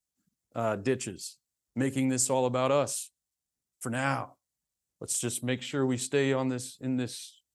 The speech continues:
this arc. The power that was spoken to these people, that was s-, given to these men, these eleven men, they're sitting there gawking up in the air, like, s-, literally up on a hill, watching Jesus. You could, they're just literally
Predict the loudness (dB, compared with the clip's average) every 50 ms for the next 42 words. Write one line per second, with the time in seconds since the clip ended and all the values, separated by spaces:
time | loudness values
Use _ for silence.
0 | _ _ _ _ -14 -10 -2 2 4 4 4 2 0 -6 _ _ _ _ _ -20
1 | -20 -20 -20 -20 -20 _ _ _ _ _ _ _ -2 -2 -2 -2 -2 -2 2 4
2 | 6 6 6 6 6 6 6 6 4 2 -2 _ _ _ _ 0 2 4 4 4
3 | 4 4 2 2 2 2 2 2 2 0 -2 -2 -2 -2 -2 0 0 0 -2 -2
4 | -4 -4 -4 -4 -4 -6 -10 -16 -18 _ _ _ _ _ _ _ _ _ _ _
5 | _ _ _ _ _ 2 4 4 6 6 4 4 2 -2 -6 _ -12 -8 -6 -4
6 | -6 -6 -6 _ -6 0 6 8 8 8 8 6 4 4 4 2 0 0 2 2
7 | 2 2 2 2 0 0 0 0 0 -2 -2 -2 -2 0 0 0 2 2 2 2
8 | 2 2 2 2 2 0 -2 -2 -4 -6 -6 -6 -8 -6 -4 -2 -2 -2 -2 -2
9 | 0 0 0 0 -2 -2 -2 -2 -2 -2 -2 -2 -2 0 -2 -2 -2 -2 -2 -2
10 | -2 -2 -2 -4 -8 -8 -4 -2 0 2 2 2 2 0 -2 -2 -4 -4 -4 -4
11 | -2 -2 -2 -2 -4 _ _ _ _ _ _ _ _ -2 0 0 0 0 0 -2
12 | -2 -2 -2 0 0 0 0 -2 -4 -6 -10 _ _ _ _ _ _ -4 -2 0
13 | 0 -2 -2 0 2 2 2 2 2 2 2 2 2 4 4 4 4 4 4 2
14 | 2 0 -2